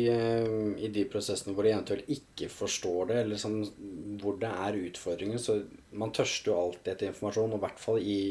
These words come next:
i dagens samfunn hvor informasjon er så lett tilgjengelig ellers, og man forventer egentlig å få et svar i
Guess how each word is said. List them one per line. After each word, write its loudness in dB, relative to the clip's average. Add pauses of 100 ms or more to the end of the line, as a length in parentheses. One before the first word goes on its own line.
(140)
i -4
dagens -2
samfunn -2
hvor 0
informasjon -4
er 2
så 4
lett -6
tilgjengelig 0
ellers, -4
og 0
man -2
forventer 0
egentlig -2
å -6
få 0
et -6
svar 2
i -2